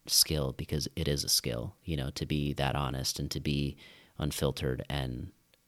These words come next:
and, and do it. Um, so I appreciate any of you who are helping me out in that process, because you're probably listening. Uh,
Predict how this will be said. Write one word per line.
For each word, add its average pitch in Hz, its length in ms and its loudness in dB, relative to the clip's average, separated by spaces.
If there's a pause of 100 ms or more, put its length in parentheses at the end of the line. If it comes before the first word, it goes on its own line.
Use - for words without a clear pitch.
(260)
and, 69 360 -6
and 73 240 -4
do 85 180 4
it. 67 300 0
Um, - 420 -4 (920)
so - 180 4
I 85 60 8
appreciate 87 480 6
any 87 200 8
of 80 80 4
you 80 180 4
who 82 180 2
are 76 160 4
helping 98 480 4
me 80 140 4
out 76 160 4
in - 140 2
that - 180 0
process, 104 440 8
because - 560 0
you're - 180 0 (180)
probably 98 360 8
listening. 78 560 6 (720)
Uh, 69 760 0